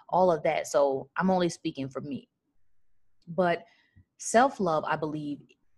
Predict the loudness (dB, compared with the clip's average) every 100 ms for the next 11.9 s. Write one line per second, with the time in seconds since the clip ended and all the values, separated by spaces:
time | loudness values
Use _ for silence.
0 | _ _ _ _ _ -20 -20 -16 -4 0
1 | 4 6 4 2 0 0 2 2 0 -4
2 | -8 -6 -8 2 4 6 4 2 0 -4
3 | -4 -6 0 4 4 2 -2 -4 -10 -6
4 | 0 0 0 0 0 2 2 0 -2 -4
5 | -4 -8 -6 -6 -4 -2 -2 -2 -4 -4
6 | -16 -14 -6 -4 -2 -2 -2 -4 -8 -2
7 | 0 0 -2 -6 -10 -8 -4 -4 -4 -4
8 | -2 -4 -4 -12 _ -20 -10 -2 -2 2
9 | 2 2 -2 -6 -6 -2 -2 -2 -4 -6
10 | -8 -10 -6 -6 -6 -8 -6 -4 -4 -6
11 | -8 -4 -4 -4 -10 -6 0 0